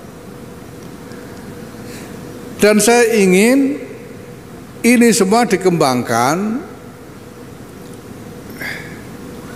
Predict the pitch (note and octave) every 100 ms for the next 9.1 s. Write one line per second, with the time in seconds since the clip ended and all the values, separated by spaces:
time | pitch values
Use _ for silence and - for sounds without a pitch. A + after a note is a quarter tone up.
0 | - - - - - - - - - -
1 | - - - - - - - - F3+ G#3+
2 | A3+ A3+ G#3+ - - A#3 C#4+ F#3+ - -
3 | - - - - E3 D3+ D3+ A#2 B2 G#2+
4 | - F2 D2 - - - - - - -
5 | - - - - - - - - - -
6 | B2+ D3 C#3+ D#3 D3 D#3 F#3+ E3 C3+ C#3
7 | B2+ A2 - - - - - - - -
8 | D3 - F#3 G3 - F#3 D#3 C3 A#2+ C#3